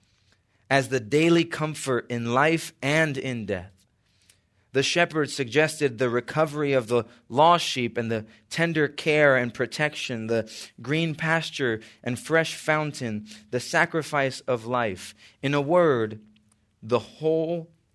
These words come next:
picture of a Savior." The Good Shepherd, in a word, is a whole picture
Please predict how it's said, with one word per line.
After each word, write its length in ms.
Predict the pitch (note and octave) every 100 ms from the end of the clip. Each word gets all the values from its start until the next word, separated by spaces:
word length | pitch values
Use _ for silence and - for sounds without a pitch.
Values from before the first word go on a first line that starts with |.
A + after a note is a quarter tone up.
| _
picture 580 | - - - - G#2 G2 _ _ _ _ _ _
of 140 | A2+ G#2
a 60 |
Savior." 640 | G#2 - G#2+ F#2+ F2+ F2 F#2 _ _ _ _ _ _ _ _ _ _ _ _ _ _ _
The 100 | -
Good 320 | G#2+ C3 D#3
Shepherd, 520 | D3+ E3+ D#3 A#2 G#2 G2
in 180 | B2
a 80 | C#3+
word, 520 | C3+ C#3+ B2+ G2+ F#2+ - _ - -
is 160 | B2+
a 100 | A#2+
whole 800 | G#2 - - D#3 E3 E3+ F3+ F3 _ _ _ -
picture 600 | F3 F3 - A2+ G2+